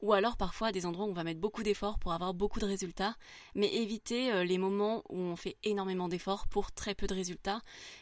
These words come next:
Et pour moi, ça c'était le cas par exemple du zéro déchet. Euh, c'est vrai que évidemment aujourd'hui je vais pas m'amuser à créer des déchets pour rien. Si j'ai la possibilité de, de ne pas créer un déchet, bah bien sûr je vais la choisir.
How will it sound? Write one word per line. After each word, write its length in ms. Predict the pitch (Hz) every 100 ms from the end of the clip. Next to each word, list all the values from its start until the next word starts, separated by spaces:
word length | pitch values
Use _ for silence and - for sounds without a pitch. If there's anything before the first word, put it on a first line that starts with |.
| -
Et 140 | 208
pour 140 | 202 190
moi, 180 | 208 233
ça 160 | 214
c'était 200 | - 180
le 60 | 170
cas 140 | 196
par 160 | 202 175
exemple 340 | 165 190 - -
du 180 | 180 196
zéro 280 | 196 180
déchet. 360 | 175 175 226 262 - - - - -
Euh, 80 | 196
c'est 140 | 185 190
vrai 180 | 208 233
que 140 | 185 139
évidemment 600 | 196 180 190 196 240 -
aujourd'hui 420 | 185 175 185 240
je 80 | 214
vais 120 | 175
pas 200 | 180 202
m'amuser 440 | 180 170 165 190 160
à 80 | -
créer 220 | - 175
des 100 | 170
déchets 280 | 165 - 190
pour 200 | 175 170
rien. 260 | 214 220 - - - -
Si 260 | - 233 240
j'ai 120 | 190
la 120 | 165
possibilité 600 | - 180 180 185 180 208
de, 240 | 175 170 160
de 100 | 170
ne 100 | 160
pas 160 | 202
créer 200 | - 185
un 80 | 170
déchet, 260 | 175 - 185
bah 100 | 190
bien 160 | 160
sûr 160 | 165 214
je 60 |
vais 120 | 180 -
la 60 |
choisir. 440 | - 180 196 226